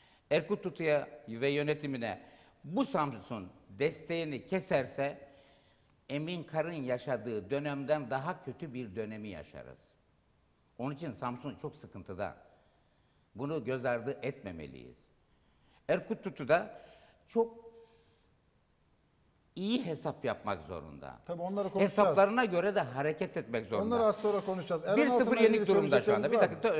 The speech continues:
Speaker 1: tabii, Erhan Altın da söylüyorum.
Speaker 2: Evet.
Speaker 1: Şu Erhan Altın'la yolları ayırmaları şu anda mevcut yönetimin,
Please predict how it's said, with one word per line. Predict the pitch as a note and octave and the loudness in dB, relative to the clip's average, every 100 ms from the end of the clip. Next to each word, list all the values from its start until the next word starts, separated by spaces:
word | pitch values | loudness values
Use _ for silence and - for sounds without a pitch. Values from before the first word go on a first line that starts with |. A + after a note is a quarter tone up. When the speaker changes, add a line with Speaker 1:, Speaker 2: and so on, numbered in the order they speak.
| D#3 | 4
Speaker 1:
tabii, | |
Erhan | G3 A#3 | 4 6
Altın | A3+ G#3+ G3+ | 4 4 0
da | F3 | 0
söylüyorum. | D3 A#2+ G#2+ F#2 C3+ | 0 0 0 -2 -4
Speaker 2:
Evet. | A2 - | -12 -18
Speaker 1:
Şu | - - | -14 0
Erhan | F#3+ A3 A3 | 2 2 0
Altın'la | F#3+ G#3 G#3 F3+ | 2 2 2 0
yolları | C#3+ F3+ F#3 D#3 | 2 2 2 2
ayırmaları | D3+ D#3 F3 D#3 B2+ A2+ A#2 G#3 G3 - | 4 4 4 2 4 4 2 0 -4 -2
şu | |
anda | D#3 A2+ G#2 A#2+ | 0 0 -4 -4
mevcut | C3 D3 B2+ - | -2 -2 -2 -4
yönetimin, | D#3 C3 A#2+ B2 F3+ | -2 -2 -4 -6 -6